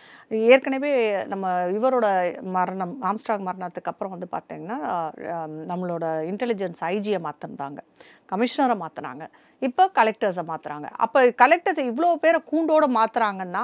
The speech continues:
அதற்கு ஒரே காரணம் தான் இருக்க முடியும், நிர்வாகம் செயலற்று போயிருக்கிறது, நிர்வாக திறமை இல்லை அப்படிங்கிறத தான் இதை காமிக்குது. ஏன்னா, நிர்வாக திறமையோட இருந்தா அவங்க மு-, முழுசா அவங்களோட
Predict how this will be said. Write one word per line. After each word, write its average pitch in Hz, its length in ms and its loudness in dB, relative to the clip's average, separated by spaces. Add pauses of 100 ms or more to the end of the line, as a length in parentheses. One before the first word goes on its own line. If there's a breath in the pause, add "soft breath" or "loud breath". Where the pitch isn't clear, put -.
அதற்கு 190 320 -2
ஒரே 247 240 2
காரணம் 202 400 -8
தான் 202 160 -4
இருக்க 190 260 -6
முடியும், 190 280 -6 (400 soft breath)
நிர்வாகம் 277 720 0 (120)
செயலற்று 208 600 -4
போயிருக்கிறது, 196 580 -6
நிர்வாக 226 520 -4 (280)
திறமை 233 380 0
இல்லை 180 320 -4 (380 soft breath)
அப்படிங்கிறத 180 480 -6
தான் 269 160 -8
இதை 254 220 -8
காமிக்குது. 160 380 -12 (440 soft breath)
ஏன்னா, 247 140 6
நிர்வாக 302 360 6
திறமையோட 262 440 0
இருந்தா 240 220 0
அவங்க 240 200 2
மு-, 208 280 0
முழுசா 262 280 2
அவங்களோட 208 580 2